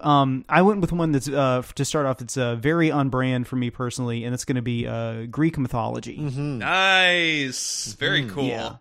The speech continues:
Speaker 2: Mm-hmm.
Speaker 3: And Greek mythology, it's, uh, it's really hot right now. Like, a lot, lot going on with Greek mythology between Hadestown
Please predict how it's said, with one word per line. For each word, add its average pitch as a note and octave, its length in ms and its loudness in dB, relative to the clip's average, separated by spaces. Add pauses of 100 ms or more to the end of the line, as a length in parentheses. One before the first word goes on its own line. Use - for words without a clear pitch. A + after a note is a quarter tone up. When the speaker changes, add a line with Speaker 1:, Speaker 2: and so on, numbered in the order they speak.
Speaker 2:
Mm-hmm. C3 440 -12
Speaker 3:
And A2+ 120 -18
Greek - 200 -10
mythology, D#3+ 480 0
it's, C3+ 160 -4
uh, F3 220 4
it's F#3 240 -2
really B3 400 -2 (160)
hot - 340 -2
right B2 200 -2
now. G#2 260 -8
Like, B2 240 -10
a C3+ 40 -8
lot, F3 240 -2
lot F3 260 -2
going A3+ 260 -4
on G3 140 -4
with C#3+ 120 -10
Greek C3 180 -10
mythology C3 380 -10
between C#3+ 500 -6
Hadestown G#3 1080 -4